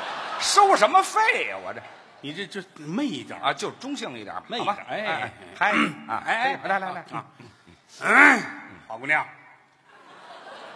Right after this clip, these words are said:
Speaker 2: 我也不老会了，你就凑合听吧啊。
Speaker 1: 哦。
Speaker 2: 好姑娘。
Speaker 1: 嗨。
Speaker 2: 你的很漂亮的干活。
Speaker 1: 嗨。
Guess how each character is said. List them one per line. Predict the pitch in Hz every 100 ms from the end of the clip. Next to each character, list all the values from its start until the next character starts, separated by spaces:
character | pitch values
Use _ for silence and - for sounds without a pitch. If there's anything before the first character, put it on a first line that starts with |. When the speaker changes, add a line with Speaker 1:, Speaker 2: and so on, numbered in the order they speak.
| - - - - - - - -
Speaker 2:
我 | 127 156
也 | 233
不 |
老 | 208 131
会 | 185
了， | 131
你 | 123
就 | 151
凑 | 214
合 | 147
听 | 185
吧 | 190 110
啊。 | 113
Speaker 1:
哦。 | 135 175 214 185 147 120 - - - - - - - - - 160 117
Speaker 2:
好 |
姑 | 120 156
娘。 | - - - - - - _ _ _ _ _ _ _ _ _ _ _ _
Speaker 1:
嗨。 | - 208 208 196 202 _ _ - - 92 - - - - -
Speaker 2:
你 | - 110
的 | 120
很 | - 147
漂 | - 226
亮 | 220
的 |
干 | 143 90
活。 | - - - - - - - - _ _ _ _ _ - - - _ _ _ _ _
Speaker 1:
嗨。 | - 135 233 214 196